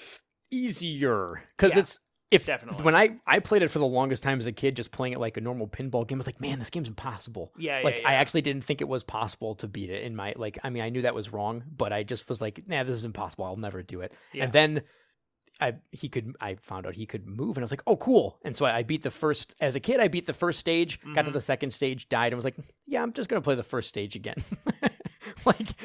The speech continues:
Speaker 1: I was okay just playing the first stage over and over again 'cause I liked the music a lot.
Speaker 2: Yeah.
Speaker 1: And I thought it was fun, and I was like, "Hey, let's play this for f-, fifteen minutes and then play something else."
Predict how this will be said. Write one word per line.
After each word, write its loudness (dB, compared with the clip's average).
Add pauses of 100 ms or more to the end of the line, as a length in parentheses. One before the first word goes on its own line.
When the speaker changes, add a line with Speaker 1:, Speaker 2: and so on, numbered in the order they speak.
(200)
Speaker 1:
I 8
was 8
okay 4
just 0
playing 2
the -2
first -2
stage -2
over -2
and -2
over -4
again 0
'cause -8
I 4
liked -2
the -4
music -6
a -6
lot. -6 (420)
Speaker 2:
Yeah. -2
Speaker 1:
And 0
I 2
thought 6
it 2
was -4
fun, 0
and -4
I -2
was -4
like, -2
"Hey, 6
let's 2
play 2
this -2
for -8
f-, -14
fifteen -6
minutes -4
and -8
then -6
play -4
something -8
else." -10